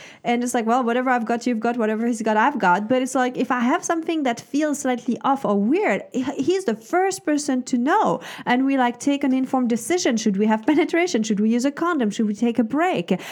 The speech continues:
And so if you see a little red pimple, has a little rash or feel itchy or something's different or a smell is different. I had that with another lover. It was the smell that was different. Listen to your intuition.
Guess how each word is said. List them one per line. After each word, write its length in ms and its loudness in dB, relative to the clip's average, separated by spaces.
And 180 0
so 280 2
if 240 -2
you 80 2
see 420 -2
a 80 2
little 300 2
red 360 2
pimple, 680 2
has 240 0
a 80 0
little 320 2
rash 480 2
or 80 2
feel 340 -2
itchy 540 0
or 140 -2
something's 480 -2
different 420 0
or 200 0
a 100 4
smell 960 2
is 180 2
different. 600 -2
I 100 0
had 200 0
that 140 -2
with 140 -2
another 280 0
lover. 280 0
It 60 2
was 220 2
the 100 2
smell 460 0
that 120 2
was 160 2
different. 420 -4
Listen 640 2
to 80 0
your 180 4
intuition. 640 0